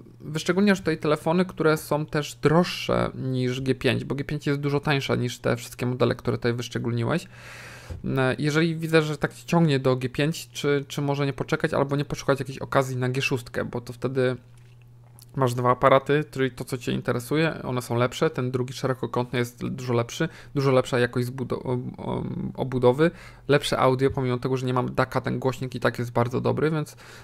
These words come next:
e, no, lepiej wygląda też telefon, pomyślałbym nad tym. Venus The Games, e, czy Sphere jest to dobry sklep? Tak, jak najbardziej,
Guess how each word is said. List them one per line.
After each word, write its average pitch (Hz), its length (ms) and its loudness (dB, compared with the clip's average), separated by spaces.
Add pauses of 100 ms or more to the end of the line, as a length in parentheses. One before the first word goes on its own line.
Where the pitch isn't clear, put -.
(180)
e, 131 580 -2
no, 147 300 0 (580)
lepiej 156 260 2
wygląda 127 380 6
też 135 180 -2
telefon, 151 580 0 (320)
pomyślałbym 123 460 2
nad - 220 -4
tym. - 160 -10 (480)
Venus 180 260 8
The 170 80 6
Games, 131 420 4
e, 135 340 2 (140)
czy 160 140 -2
Sphere 190 220 6
jest 180 120 -2
to 160 60 -4
dobry 156 200 4
sklep? - 320 2
Tak, 208 160 4
jak - 160 -12
najbardziej, 127 540 0